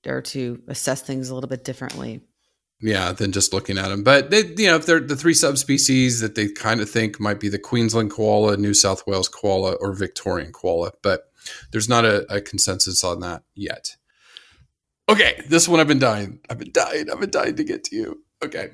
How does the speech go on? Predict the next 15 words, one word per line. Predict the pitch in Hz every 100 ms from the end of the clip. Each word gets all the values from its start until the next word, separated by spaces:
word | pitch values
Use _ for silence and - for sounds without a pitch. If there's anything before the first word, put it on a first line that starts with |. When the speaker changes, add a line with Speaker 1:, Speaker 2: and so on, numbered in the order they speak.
| 302 _ _ - _ _ _ - _ _ _ _ _ _ _ _ _ _ _ _ _ _
Speaker 2:
The | 127
most | 123 127 196 208 -
surprising | 220 - 143 143 147 143 143
marsupial | 143 123 117 - 123 113 98 98 92
from | - - 101
Australia. | 98 - 76 - 55 - -
Can | - 113
you | 117
guess? | 113 - - - -
I'll | 107
cry | 104 - 90 69
if | -
you | 98
know | 50
this. | - - -